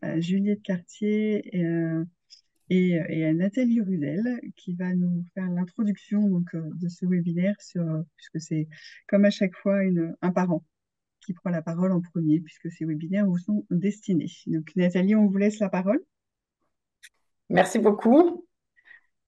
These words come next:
Speaker 2: Euh, euh, je, donc, bonjour, euh, à tous.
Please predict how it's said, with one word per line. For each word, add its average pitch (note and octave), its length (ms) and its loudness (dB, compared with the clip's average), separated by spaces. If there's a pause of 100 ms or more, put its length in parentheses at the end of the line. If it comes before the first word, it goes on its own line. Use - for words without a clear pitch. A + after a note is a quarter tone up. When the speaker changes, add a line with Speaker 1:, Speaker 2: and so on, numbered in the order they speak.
(140)
Speaker 2:
Euh, F#3+ 880 8 (540)
euh, F#3 200 4
je, G3 340 -4
donc, F#3+ 320 0
bonjour, A#3 360 2
euh, F#3 320 4 (100)
à F3 120 4
tous. C#4+ 520 -8